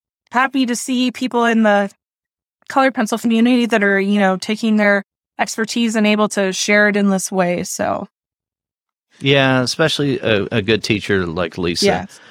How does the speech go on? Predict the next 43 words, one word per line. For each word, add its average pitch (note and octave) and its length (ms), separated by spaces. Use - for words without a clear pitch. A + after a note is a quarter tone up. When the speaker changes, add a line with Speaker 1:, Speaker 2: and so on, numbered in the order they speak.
Speaker 1:
And C#4+ 120
a C#4+ 40
Speaker 2:
Uh, - 120
Speaker 1:
lovely C#4+ 340
Speaker 2:
and A#3+ 80
Speaker 1:
person F#3+ 640
from, G3+ 320
I've B3 180
never F#3+ 180
Speaker 2:
Yeah, F#3+ 180
Speaker 1:
met - 100
her A#3+ 100
Speaker 2:
she D#3+ 120
is. B2+ 180
Speaker 1:
personally, G3 320
but G3 200
she B3+ 140
seems A3+ 400
lovely. G3 460
Speaker 2:
Oh, C3 420
just - 320
talking C#3+ 400
with A2+ 160
her A2 220
on G2+ 100
the F#2 100
podcast, F#2 720
though, F#2+ 160
when F#2 120
she - 160
did F2+ 200
her E2+ 200
interview, E2+ 440
she's D3 280
such B2+ 240
a G#2 100
genuine F2+ 480
person. D#2+ 500
So, E2+ 260
guys, G2+ 440
go A2 180
back G#2+ 300
and F2+ 220